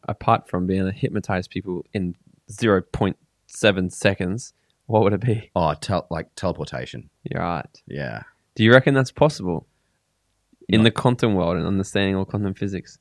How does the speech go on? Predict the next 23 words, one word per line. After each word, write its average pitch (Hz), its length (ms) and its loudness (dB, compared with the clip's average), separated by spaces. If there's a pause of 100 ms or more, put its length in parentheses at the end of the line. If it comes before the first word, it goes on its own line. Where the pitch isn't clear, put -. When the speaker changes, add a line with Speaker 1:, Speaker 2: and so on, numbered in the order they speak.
Speaker 2:
It's, - 580 -4 (220)
it 95 100 0
is 101 140 2
possible, 92 640 -2 (1700)
just - 240 -8
not 82 160 -2
in 82 60 0
this 78 180 -4
realm. 69 480 -6 (460)
Speaker 1:
Right. - 420 -10
Speaker 2:
Depending 80 340 -6
on 80 140 -4
what, 78 260 -6 (100)
what 78 160 -10 (180)
plane 76 280 -6
you're 71 180 -6
on. 65 280 -10 (560)
However, 90 540 0 (580)
we 85 180 -4
teleport 78 420 -4
our 58 60 -6
thoughts - 280 -10
anyway 62 360 -8